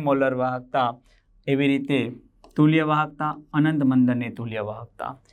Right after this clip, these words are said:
મોલર વાહકતા, અનંત મંદન એ મોલર વાહકતા, તુલ્ય વાહકતા, અનંત મંદન એ તુલ્ય વાહકતા. તો મિત્રો, આ રીતે પણ તમે લખી શકો છો. જો બંને આવી ગયા ઇક્વેશન.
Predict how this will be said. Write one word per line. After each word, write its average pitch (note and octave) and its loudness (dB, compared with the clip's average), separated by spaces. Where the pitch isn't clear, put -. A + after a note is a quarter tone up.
મોલર D#3+ 4
વાહકતા, E3 -2
અનંત G#3 2
મંદન D#3 0
એ - -2
મોલર C#3+ 2
વાહકતા, C3+ -2
તુલ્ય C#3 2
વાહકતા, C3+ -2
અનંત D#3 0
મંદન A#2+ -2
એ - -6
તુલ્ય A2 2
વાહકતા. A#2 -2
તો D3 2
મિત્રો, A#2 0
આ C3+ 4
રીતે C3+ 0
પણ B2+ -2
તમે C#3+ 0
લખી A#2 -6
શકો A2+ -4
છો. A#2+ -8
જો A2+ -2
બંને A2+ 0
આવી C#3 2
ગયા D3+ -2
ઇક્વેશન. D#3 -4